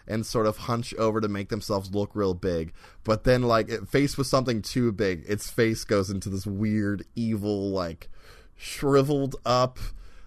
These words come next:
like, vampire with a cloak over it,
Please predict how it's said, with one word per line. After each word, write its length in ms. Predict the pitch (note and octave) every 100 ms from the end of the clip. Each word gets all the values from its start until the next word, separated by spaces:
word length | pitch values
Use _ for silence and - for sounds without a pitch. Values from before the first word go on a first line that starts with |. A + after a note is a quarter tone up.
| -
like, 460 | G#2+ G#2+ G#2 - - - - - - - - - -
vampire 720 | G2+ A2+ A#2+ A2+ - A2+ A2
with 160 | A2 G#2+
a 40 |
cloak 540 | - - A2 A2 - - -
over 380 | G#2+ G2+ G2+
it, 200 | G2+ G2